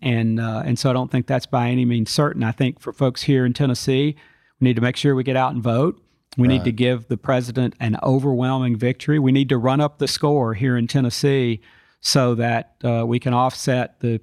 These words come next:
Speaker 1: the poor decisions that maybe some of our fellow
Speaker 2: <laughs>
Speaker 1: citizens might make in other states.
Speaker 2: <laughs> Wow, that's exactly right.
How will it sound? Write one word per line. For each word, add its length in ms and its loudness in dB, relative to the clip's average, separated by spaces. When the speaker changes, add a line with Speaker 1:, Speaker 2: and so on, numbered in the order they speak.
Speaker 1:
the 120 -4
poor 280 0
decisions 520 -2
that 100 -4
maybe 240 0
some 240 -2
of 140 -2
our 100 2
fellow 280 0
Speaker 2:
<laughs> 140 -4
Speaker 1:
citizens 400 -2
might 240 -2
make 240 -2
in 100 -2
other 220 -2
states. 640 -8
Speaker 2:
<laughs> 20 -6
Wow, 400 -2
that's 300 -4
exactly 460 -4
right. 360 -8